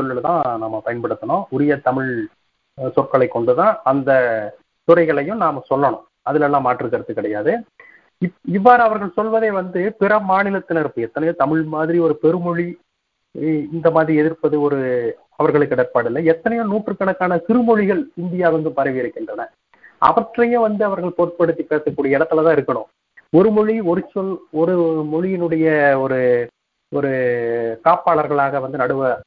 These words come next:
நடுவண் அரசு இருக்க முடியாது. இதையெல்லாம் அவங்க தெ-, நம்ம தம-,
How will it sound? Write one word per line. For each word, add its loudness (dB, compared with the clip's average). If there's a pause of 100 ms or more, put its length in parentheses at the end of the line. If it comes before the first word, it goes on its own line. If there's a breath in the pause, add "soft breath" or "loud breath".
(160)
நடுவண் 0
அரசு -2
இருக்க -2
முடியாது. 0 (360 soft breath)
இதையெல்லாம் 4
அவங்க 0
தெ-, -4
நம்ம -2
தம-, -6